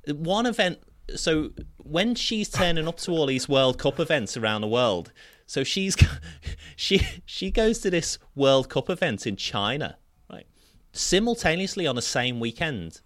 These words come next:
there's a huge Grand Prix for freestyle in America. And so any competitor worth their salt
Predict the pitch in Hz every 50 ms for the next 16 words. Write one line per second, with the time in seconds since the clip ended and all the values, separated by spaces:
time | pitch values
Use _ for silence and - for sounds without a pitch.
0 | _ _ - - 131 - 135 117 - - - 147 147 160 160 160 156 - - -
1 | - - 123 123 123 127 123 120 - - - 113 110 120 131 135 131 - _ _
2 | - - - - _ _ _ _ _ - - _ - 127 113 - - 117 113 107
3 | - - - 127 127 127 123 110 - - - - 127 127 127 120 120 117 110 -
4 | _ _ _ _ _ _ _ _ - 110 104 107 104 110 120 120 - 143 131 -
5 | _ _ _ _ - 151 156 - - - 175 165 - - _ _ _ - - 175
6 | 190 208 240 240 240 - 208 190 185 180 180 170 - 185 175 - 185 139 113 113
7 | 110 113 110 - 123 113 107 - - 131 135 120 120 - - -